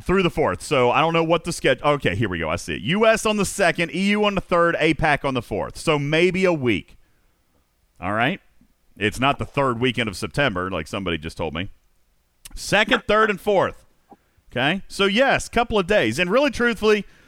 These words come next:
I mean, if you wanna be super technical about it, your incursion events have already begun.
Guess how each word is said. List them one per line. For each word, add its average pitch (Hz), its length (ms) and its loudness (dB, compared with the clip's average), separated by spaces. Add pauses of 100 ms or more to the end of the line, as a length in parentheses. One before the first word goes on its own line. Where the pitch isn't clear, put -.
(160)
I - 40 -10
mean, 120 100 0
if 101 40 -6
you 131 60 -2
wanna 160 120 2
be 147 100 2
super 180 380 0
technical 127 440 0
about 117 260 2
it, 120 100 0 (680)
your 143 180 2
incursion 170 480 2
events 139 400 0
have 135 100 0
already 120 220 4
begun. - 460 -6